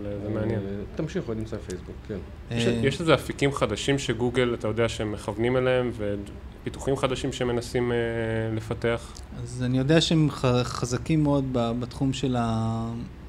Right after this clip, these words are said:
Speaker 3: אה, אה, של, אה, של מידע גנטי,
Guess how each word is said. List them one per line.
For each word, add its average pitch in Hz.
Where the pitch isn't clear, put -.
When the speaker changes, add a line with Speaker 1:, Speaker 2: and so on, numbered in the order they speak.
Speaker 3:
אה, 123
אה, 127
של, 120
אה, 113
של -
מידע 120
גנטי, 120